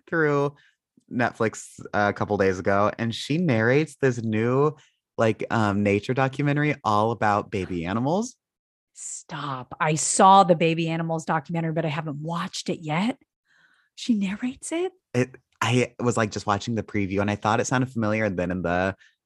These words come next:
Speaker 1: uh,
Speaker 2: It, it said
Speaker 1: description, it says narrated by
Speaker 2: Bellatrix Lestrange.
Speaker 1: by Bellatrix.
Speaker 2: Wow. That's very not like Bellatrix to do that.
Speaker 1: No, it's almost as if she was acting.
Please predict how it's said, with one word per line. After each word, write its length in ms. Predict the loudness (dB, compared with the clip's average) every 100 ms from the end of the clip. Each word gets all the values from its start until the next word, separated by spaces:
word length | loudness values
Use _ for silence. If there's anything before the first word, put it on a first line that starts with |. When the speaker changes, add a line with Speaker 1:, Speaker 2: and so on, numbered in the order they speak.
| _ -4
Speaker 1:
uh, 380 | -2 0 0 -2
Speaker 2:
It, 100 | -4
it 120 | -8
said 240 | 0 0 2
Speaker 1:
description, 460 | 0 0 0 -2
it 80 | -2
says 280 | 0 -2 -2
narrated 360 | -4 -2 -4 0
by 60 |
Speaker 2:
Bellatrix 560 | 2 2 2 0 -2 -4
Lestrange. 440 | -4 -4 -6 -2
Speaker 1:
by 100 | -2
Bellatrix. 800 | -2 -2 -2 -2 -4 -4 -12 -14 -18 _ -2
Speaker 2:
Wow. 840 | 2 2 2 6 6 6 2 0 0
That's 180 | 0 4
very 180 | 2 4
not 200 | 2 4
like 220 | 0 -2 _ -6
Bellatrix 720 | -4 -4 -6 -8 -8 -12 -6
to 100 | -2
do 180 | 0 0
that. 300 | -2 -6 -8 _ _ _
Speaker 1:
No, 260 | -4 -2 -2
it's 120 | -2
almost 240 | -4 -4 -6
as 140 | -6
if 140 | -8
she 180 | -6 -4
was 360 | -2 -4 -6 -14 _ _ _ _ _ _ _ _ -8
acting. 840 | -8 -12 _ -10 -8 -8 -10